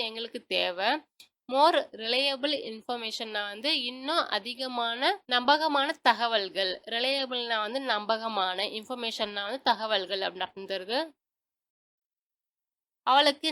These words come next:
நிறைய திறமை இருக்கு. இதுக்கான வார்த்தைகளை பாருங்க. She has இருக்கு, டேலண்ட்ஸ் இருக்கு, many-ன்றது இருக்கு. ஃபர்ஸ்ட் உங்களுக்கு என்ன வரும்? She has-ன்றது வரும்.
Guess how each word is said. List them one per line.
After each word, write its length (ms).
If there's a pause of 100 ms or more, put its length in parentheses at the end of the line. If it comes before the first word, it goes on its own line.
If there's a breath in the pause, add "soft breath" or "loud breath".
(160)
நிறைய 340 (160)
திறமை 280 (120)
இருக்கு. 320 (140)
இதுக்கான 360
வார்த்தைகளை 420
பாருங்க. 260 (200)
She 160 (160)
has 300 (120)
இருக்கு, 300 (360)
டேலண்ட்ஸ் 560
இருக்கு, 280 (180)
many-ன்றது 600
இருக்கு. 240
ஃபர்ஸ்ட் 220
உங்களுக்கு 260
என்ன 160
வரும்? 280
She 140 (140)
has-ன்றது 600
வரும். 220